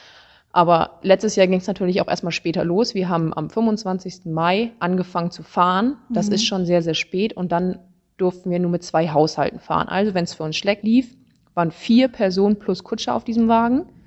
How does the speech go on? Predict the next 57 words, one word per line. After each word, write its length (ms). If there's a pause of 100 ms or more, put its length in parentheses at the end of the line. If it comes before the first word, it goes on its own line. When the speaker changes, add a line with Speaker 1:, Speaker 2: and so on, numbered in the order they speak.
(760)
Speaker 1:
Ähm, 460
normalerweise 440
sind 120
die 100
Wagen 220
ja 80
für 180
acht 220
Personen 480
plus 320
Kutscher 380
ausgelegt 460
oder 140
acht 140
Personen 320
und 80
zwei 160
Kinder 360
ausgelegt. 500 (600)
Ähm, 520 (460)
aber 160
das 160
ging 120
natürlich 300
letztes 260
Jahr 120
auch 200
nicht. 160
Und 80
wenn 160
wir 80
jetzt, 300 (560)
ja, 220
so 100
nach 280
Ostern 540
kann 220
das 160
dann 180
schon 220
so 100
langsam 480
wieder 680
oder 200
muss 220
das 160
dann 140
auch 120
wieder 160
losgehen, 480
ne? 140
Die 80
Pferde 260
stehen 280
in 40
den 140
Startlöchern 680